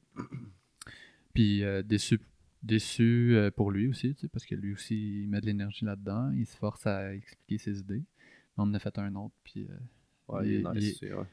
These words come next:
Speaker 1: il est quand même, euh,
Speaker 2: Ben, j'ai pas
Speaker 1: vraiment
Speaker 2: vu l'autre,
Speaker 1: nice,
Speaker 2: là, mais
Speaker 1: mais le premier était le fun aussi, tu sais, puis, euh, peut-être
Speaker 2: Ouais.
Speaker 1: qu'on en refera un similaire, puis tout. Fait que moi, c'est des personnes comme ça que j'ai envie d'inviter, tu sais.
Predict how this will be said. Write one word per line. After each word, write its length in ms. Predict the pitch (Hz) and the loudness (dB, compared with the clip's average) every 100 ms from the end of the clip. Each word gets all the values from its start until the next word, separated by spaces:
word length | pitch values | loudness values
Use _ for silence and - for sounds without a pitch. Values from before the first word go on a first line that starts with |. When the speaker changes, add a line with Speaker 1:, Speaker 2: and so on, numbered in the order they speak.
| _ | _
Speaker 1:
il 80 | - | 0
est 80 | 104 | 2
quand 320 | - 113 107 | 2 2 4
même, 200 | 113 117 110 | 6 6 6
euh, 260 | 101 98 | 4 0
Speaker 2:
Ben, 60 | 98 | -2
j'ai 60 | 101 | 0
pas 60 | |
Speaker 1:
vraiment 180 | 104 104 | 2 4
Speaker 2:
vu 60 | 101 | 4
l'autre, 180 | 101 104 | 4 2
Speaker 1:
nice, 280 | - 131 92 | -2 -6 -2
Speaker 2:
là, 20 | |
mais 180 | 98 98 | 0 0
Speaker 1:
mais 260 | 101 104 107 - | -2 -4 -6 -2
le 100 | 107 | -2
premier 340 | - 110 139 | 2 4 4
était 160 | 135 104 | 2 -2
le 60 | |
fun 180 | - 113 | 0 0
aussi, 280 | 113 - 110 | 0 -4 -8
tu 80 | - | -6
sais, 160 | 117 117 | -4 -6
puis, 260 | - - 107 | -8 -6 -4
euh, 140 | 107 | -2
peut-être 220 | 107 - 117 | -2 0 0
Speaker 2:
Ouais. 60 | |
Speaker 1:
qu'on 260 | - 107 101 | 2 2 2
en 100 | 98 | 0
refera 340 | - - 101 98 | -4 -8 -6 -4
un 80 | 98 | -6
similaire, 500 | - 101 98 95 107 110 - | -6 -6 -6 -8 -8 -12 -14
puis 100 | - | -12
tout. 100 | - - - | -10 -8 -8
Fait 100 | 101 | -8
que 200 | - 104 - - - - - _ _ _ _ _ - | -4 -6 -8 -20 -20 -20 -20 _ _ _ _ _ 6
moi, 120 | 151 | 6
c'est 100 | 143 | 8
des 140 | 113 | 6
personnes 360 | - 107 - 147 | 6 2 2 2
comme 180 | 110 107 | 2 -2
ça 180 | - 135 | -4 -4
que 100 | 123 | -2
j'ai 80 | |
envie 220 | 101 98 110 | -4 -6 -8
d'inviter, 540 | 104 104 - - - | -8 -8 -10 -10 -12
tu 60 | |
sais. 80 | - | -12